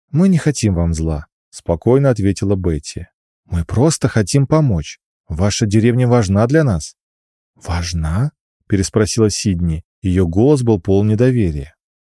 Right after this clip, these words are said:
«Почему?» «Потому что без вашей деревни мы не сможем продолжить наше путешествие», —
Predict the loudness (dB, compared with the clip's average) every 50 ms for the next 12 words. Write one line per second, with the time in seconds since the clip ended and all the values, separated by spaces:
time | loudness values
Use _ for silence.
0 | _ _ _ _ -10 -8 -6 -4 -2 0 0 2 2 2 2 2 0 -2 -6 _
1 | _ _ _ _ -10 -8 -4 -2 0 2 2 2 2 2 2 0 2 2 2 2
2 | 4 4 4 2 2 2 2 2 4 4 4 4 4 4 4 4 2 2 4 4
3 | 4 4 2 2 0 0 2 2 4 4 2 2 2 2 0 2 2 2 2 2
4 | 2 0 0 0 0 0 0 -2 -4 -6 -6 -4 -4 -2 -4 -2 0 0 0 0
5 | -4 -8 -10 -10 -10 -10 -12 -14